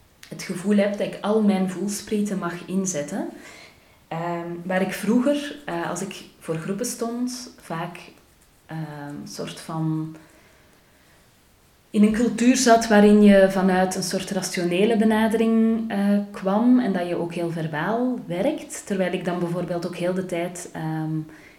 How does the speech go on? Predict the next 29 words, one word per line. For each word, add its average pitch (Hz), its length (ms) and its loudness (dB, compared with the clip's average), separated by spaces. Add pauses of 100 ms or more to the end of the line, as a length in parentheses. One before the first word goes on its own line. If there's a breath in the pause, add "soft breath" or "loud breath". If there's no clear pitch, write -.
(460 loud breath)
dingen 190 300 2
aanvoelde. 226 800 2
En 220 60 0
bijvoorbeeld 180 480 0
mensen 180 340 -2
zeiden 165 360 0
dingen, 202 220 4
maar 190 100 4
ik 170 120 -4
voelde 185 280 -4
dan 170 220 -4
ook 165 140 -6
wel 165 180 -6
aan 165 220 -4
dat 170 160 -6
er 165 120 -4
meer 165 340 0
onder 170 280 -4
zat 165 340 -6
of 156 160 -12
dat, 156 220 -10
eh, 160 60 -6 (300)
of 160 140 -14
dat 160 160 -10
er 151 220 -12
ook, 160 240 -10
eh, 151 80 -12 (160)
tegenstrijdigheden 190 1000 -4
waren 180 460 -4